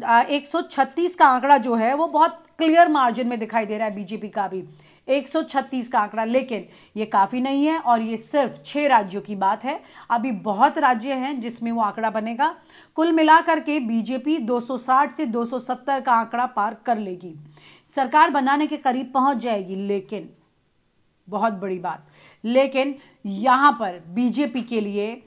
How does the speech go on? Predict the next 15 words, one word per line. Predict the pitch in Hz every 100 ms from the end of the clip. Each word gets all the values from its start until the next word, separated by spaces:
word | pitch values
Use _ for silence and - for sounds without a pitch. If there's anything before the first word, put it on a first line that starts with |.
| _ -
ये | 233
कुछ | 233 294 254
इस | 240
तरह | 247 220 247
से | 247 220
होगा | 190 180 185 196 - - -
जैसे | 202 233 254
कि | 240 226
वो | 220 208 214
समंदर | 233 226 208 220 220
में | 214 214 165
डुबकी | 208 - 247
लगा | 202 196 214
के | 233
आई | 208 190 220